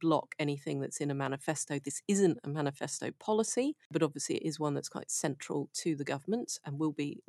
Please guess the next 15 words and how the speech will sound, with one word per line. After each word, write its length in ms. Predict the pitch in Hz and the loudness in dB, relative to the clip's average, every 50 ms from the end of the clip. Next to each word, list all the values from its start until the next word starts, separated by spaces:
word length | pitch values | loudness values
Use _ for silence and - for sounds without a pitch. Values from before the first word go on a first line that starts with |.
| 160 | -14
presumably 580 | - - 170 156 156 160 151 151 143 135 147 139 | -8 -6 -4 -2 0 0 0 0 0 0 -2 -4
part 320 | 139 - 165 147 139 - | -4 -4 -6 -6 -6 -6
of 180 | - 135 135 - _ _ | -6 -8 -8 -10 _ _
future 300 | - 175 - - - - | -8 -8 -8 -6 -6 -4
manifestos, 680 | 143 139 139 135 - - - 135 - - - - - - | -4 -2 -2 -4 -4 -6 -8 -8 -6 -6 -6 -6 -6 -6
and 140 | - 143 143 - | -8 -10 -10 -8
maybe 240 | - 160 151 143 143 | -6 -4 -4 -2 -4
they 80 | 143 143 | -4 -6
can 160 | 143 - 156 | -6 -6 -4
argue 200 | 147 139 143 143 | -4 -4 -4 -4
it 60 | 131 | -6
was 200 | 139 139 - - _ _ - - - _ _ | -8 -10 -12 -16 _ _ -20 -20 -20 _ _
connected 440 | - - 156 139 - - - 135 - | -4 -2 -2 -2 -2 -6 -8 -8 -10
to 80 | - - | -10 -6
previous. 420 | - 180 165 151 139 - - - | -2 0 0 0 0 -4 -6 -10